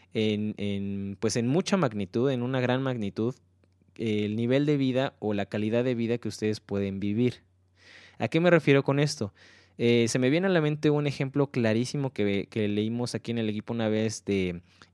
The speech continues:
eh, un libro de Tony Robbins, que yo sé que lo, lo he mencionado en los últimos podcasts, pero es que de verdad, eh, pone ejemplos muy, muy certeros de, de gente real, o sea, de, de cosas que sí se dan.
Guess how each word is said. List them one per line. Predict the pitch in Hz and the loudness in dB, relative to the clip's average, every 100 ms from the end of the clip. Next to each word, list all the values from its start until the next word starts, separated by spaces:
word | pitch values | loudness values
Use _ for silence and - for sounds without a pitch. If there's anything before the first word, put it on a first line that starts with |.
| - | -4
eh, | 101 98 | -2 0
un | 123 | 0
libro | 127 123 | 2 4
de | 110 | 2
Tony | 98 113 113 | 2 0 0
Robbins, | 110 107 127 147 | 0 0 -2 -4
que | 101 | -2
yo | 101 | -2
sé | - | -4
que | 107 | -6
lo, | 101 98 90 | -2 -2 -2
lo | 90 | -2
he | 101 | -4
mencionado | 113 110 95 98 104 | -4 -6 -6 -4 -4
en | 101 | -6
los | 95 101 | -8 -8
últimos | 98 107 101 | -8 -8 -6
podcasts, | 98 101 139 - | -6 -4 -6 -4
pero | 104 | -6
es | 104 | -4
que | 127 | -2
de | 110 | 0
verdad, | 101 104 110 - - - - _ | 0 2 0 -2 -16 -20 -20 _
eh, | - 101 92 | -4 -2 -2
pone | 131 139 | -2 -2
ejemplos | 127 131 139 123 | -2 -2 0 0
muy, | 123 135 156 | 0 2 2
muy | 147 143 143 | 2 0 0
certeros | 143 123 - 107 123 160 | 0 -2 0 2 2 -2
de, | - 98 - | -6 -6 -8
de | 98 95 92 | -4 -4 -2
gente | - 175 170 135 | -2 0 0 0
real, | 107 156 196 117 | 2 0 0 -4
o | 107 | -10
sea, | - 98 | -8 -4
de, | 95 69 | -4 -4
de | 95 | -6
cosas | - 131 151 | -4 -4 -4
que | 101 | -8
sí | - 147 | -6 -6
se | 139 120 | -2 0
dan. | 131 | 0